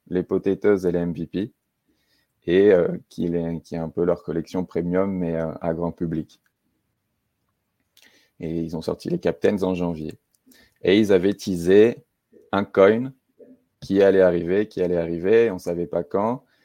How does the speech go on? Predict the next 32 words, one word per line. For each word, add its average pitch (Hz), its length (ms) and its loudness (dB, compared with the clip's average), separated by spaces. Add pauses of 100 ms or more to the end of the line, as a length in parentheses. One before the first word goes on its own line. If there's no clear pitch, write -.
(120)
Ils 87 160 -10
ont 87 60 -6
teasé 87 300 -4
pour 82 200 -8
juin 87 300 -4
d'abord, 104 380 -2
ensuite - 340 -14
ils, 85 340 -12
ils - 120 -14
ont 76 40 -10
repoussé, 87 680 -2 (400)
et 92 80 0
finalement 90 420 -4
il 98 80 -4
est 92 40 0
arrivé 85 340 -2
là, 95 340 -4
euh, 82 320 -8 (300)
le 85 160 -6
deux 98 160 0
novembre. 92 460 -4 (1300)
Et 101 220 4
il 95 80 2
a 90 80 6
eu 92 60 0
une 95 120 -4
valuation 90 520 -2
qui - 180 -12
a 85 60 -4
un 82 100 -6
peu 104 140 -10
surpris, 90 380 -12